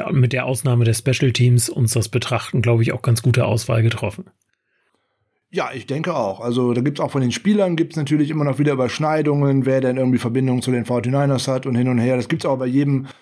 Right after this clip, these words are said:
Speaker 2: Spiel eigentlich. Und, äh, es ist, äh, immer sehr spannend, wenn man jetzt noch, äh, schaut.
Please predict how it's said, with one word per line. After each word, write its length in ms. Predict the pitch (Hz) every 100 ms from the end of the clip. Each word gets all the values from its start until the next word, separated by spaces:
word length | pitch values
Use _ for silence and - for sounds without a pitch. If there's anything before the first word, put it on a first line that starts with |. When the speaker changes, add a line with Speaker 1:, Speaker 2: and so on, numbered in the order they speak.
| _ _ _
Speaker 2:
Spiel 500 | - - 139 160 175
eigentlich. 760 | 131 147 139 139 143 139 139
Und, 380 | 135 131 131 127
äh, 180 | 131 131 - - _
es 140 | 120
ist, 180 | 131 123
äh, 440 | - 113 110 - -
immer 180 | 143
sehr 200 | 127 131
spannend, 460 | 120 - 131 131 117
wenn 80 | 123
man 140 | 131
jetzt 200 | 139 135
noch, 320 | 135 131 -
äh, 380 | - 127 127 131
schaut. 540 | 135 - 139 151 156